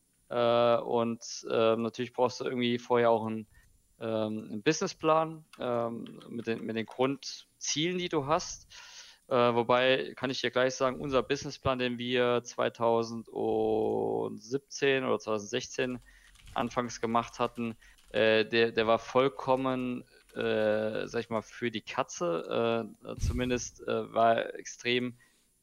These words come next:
unterbewertet. Ähm, das, die Entwicklung war viel, viel besser, als wir das geplant hatten. Das heißt, im Businessplan so jetzt Zahlen aufzuschreiben im Sinne von,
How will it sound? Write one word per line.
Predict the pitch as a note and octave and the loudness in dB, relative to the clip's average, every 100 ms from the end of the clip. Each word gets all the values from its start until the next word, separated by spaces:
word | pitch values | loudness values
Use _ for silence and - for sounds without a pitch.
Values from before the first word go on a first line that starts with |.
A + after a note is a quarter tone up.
| _ | _
unterbewertet. | D3+ E3 - E3 D3 D3+ D#3+ D#3+ - - | -4 0 0 2 2 2 0 -4 -8 -8
Ähm, | B2+ A#2 A#2 A2+ | -4 -2 -2 -4
das, | A#2 - - | -8 -8 -14
die | A2 A2+ | -8 -6
Entwicklung | A2 B2 B2 A2+ | -6 -6 -4 -2
war | G#2+ | -2
viel, | - B2+ | -4 -4
viel | A#2+ | -4
besser, | G#2 A#2+ - | -2 -2 0
als | A2+ - | -2 -2
wir | |
das | A2 - | -6 -6
geplant | G#2+ A2 A2+ B2 | -6 0 0 -2
hatten. | - A#2 | -6 -6
Das | G#2 | -2
heißt, | A#2 - - - - _ _ _ - | -2 -4 -12 -20 -20 _ _ _ -4
im | A#2+ | 0
Businessplan | C#3 D#3 - C3 C3 | 2 0 2 4 6
so | B2+ | 4
jetzt | B2 B2 - | 0 -2 -6
Zahlen | B2 B2+ C3 | 2 4 4
aufzuschreiben | C3 - B2+ - B2 A#2+ B2 A#2 | 0 -2 -6 -2 2 2 2 -2
im | |
Sinne | A2 A#2+ A#2 | -4 -4 -4
von, | - A#2 A#2 | -2 -2 -2